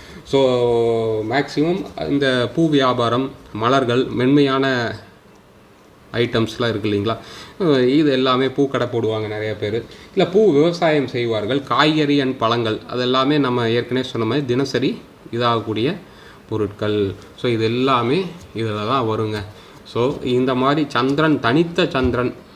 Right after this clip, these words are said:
ஜாதகத்தில் பத்துல வெறும் சந்திரன் மட்டும் இருக்கு அப்படின்னா இது எல்லாமே பொருந்தும் அவர்களுக்கு.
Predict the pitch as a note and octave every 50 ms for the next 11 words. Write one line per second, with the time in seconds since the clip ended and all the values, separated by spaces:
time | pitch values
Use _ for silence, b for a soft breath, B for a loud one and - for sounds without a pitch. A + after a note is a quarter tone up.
0 | B B B - - - - - - - A2+ A2+ C3 D3+ D3 C3+ B2+ - G3 F3+
1 | - B2+ A#2+ - D#3+ D3 B2+ B2+ C#3 D3 - C3+ A#2+ A#2 B2+ B2+ B2 A#2 A#2 A#2
2 | - D3 B2+ A#2+ B2 B2+ B2 C#3 C#3 A#2+ G#2+ G#2+ G#2+ A2+ D3+ - - - B2 A2
3 | A2 A2 A2 A#2 A#2+ A2 G#2+ A#2+ D#3+ F3+ F3 - A2+ G#2+ A2+ A2+ G#2 G#2 A#2 A2+
4 | G#2+ G2+ G2 G2 G#2+ G#2 G2+ G2+ G2 G2 F#2 - - - A2 A2+ A2 G2+